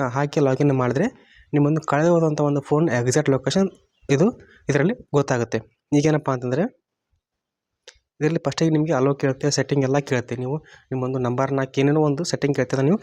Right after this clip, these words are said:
ಆಕ್ಟಿವೇಶನ್ ಮಾಡ್ಕೊಳ್ಳಿ Find My Hub-ಅನ್ನು. ಇದು ನಾನು Oppo Reno ಫೋರ್ಟೀನ್. ಈಗ ಈ ಫೋನ್, ಈ ಒಂದು ಫೋನ್ ಏನಾದ್ರೂ ನೀವು ಅದನ್ನು ಹಾಕೋಬೇಕು. ಇಲ್ಲಿದೆ ನೋಡಿ,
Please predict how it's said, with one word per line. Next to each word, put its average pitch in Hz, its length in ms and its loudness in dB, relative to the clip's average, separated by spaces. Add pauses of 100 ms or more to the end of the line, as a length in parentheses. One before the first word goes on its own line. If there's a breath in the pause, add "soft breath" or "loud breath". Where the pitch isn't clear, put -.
(240 loud breath)
ಆಕ್ಟಿವೇಶನ್ 147 460 0
ಮಾಡ್ಕೊಳ್ಳಿ 117 320 -4 (280)
Find 131 200 -4
My 123 80 -4
Hub-ಅನ್ನು. 120 260 -4 (1120 loud breath)
ಇದು 160 180 6
ನಾನು 180 140 2 (120)
Oppo 147 220 2
Reno 139 200 -2
ಫೋರ್ಟೀನ್. 123 300 -4 (2500)
ಈಗ 156 80 2 (300)
ಈ - 20 4 (120)
ಫೋನ್, 180 200 4 (180)
ಈ - 20 2 (140)
ಒಂದು 160 220 0
ಫೋನ್ 175 160 4 (120)
ಏನಾದ್ರೂ 151 340 2
ನೀವು 147 120 4
ಅದನ್ನು 160 220 0
ಹಾಕೋಬೇಕು. 127 400 0 (3250)
ಇಲ್ಲಿದೆ 127 260 0
ನೋಡಿ, 117 120 -8